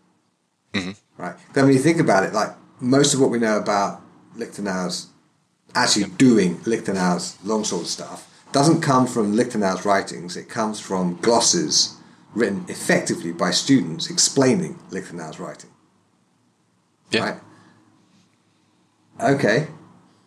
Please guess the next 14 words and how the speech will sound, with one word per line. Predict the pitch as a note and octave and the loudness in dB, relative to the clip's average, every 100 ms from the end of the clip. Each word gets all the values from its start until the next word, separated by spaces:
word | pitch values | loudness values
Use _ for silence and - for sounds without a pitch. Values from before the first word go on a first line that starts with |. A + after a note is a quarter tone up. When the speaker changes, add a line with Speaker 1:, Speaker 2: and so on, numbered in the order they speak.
| _ _ _ _ _ _ _ | _ _ _ _ _ _ _
Speaker 2:
Yeah. | A#2+ D3 D#3 | 0 2 4
I, | - - - | 4 2 -2
Speaker 1:
So | - D3 C3 - - - | 0 0 0 -8 -16 -4
Speaker 2:
I, | C#3+ D#3 | 0 0
if | E3 F3 | 0 0
I | |
had | F3+ A#3 | 2 4
the | G#3 | 4
money, | G#3 F#3+ | 4 4
I'd | E3 | 4
give | F#3+ E3 | 4 4
it | - | 2
to | |
you. | G2 | -4